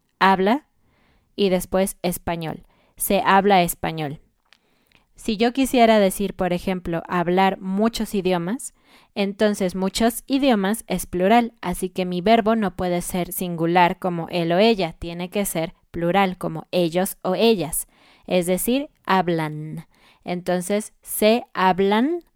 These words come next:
muchos idiomas en Estados Unidos, por ejemplo.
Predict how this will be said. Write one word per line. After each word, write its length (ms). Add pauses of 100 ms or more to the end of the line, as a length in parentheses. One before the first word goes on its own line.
(120)
muchos 600
idiomas 680 (160)
en 400
Estados 540
Unidos, 380
por 180
ejemplo. 380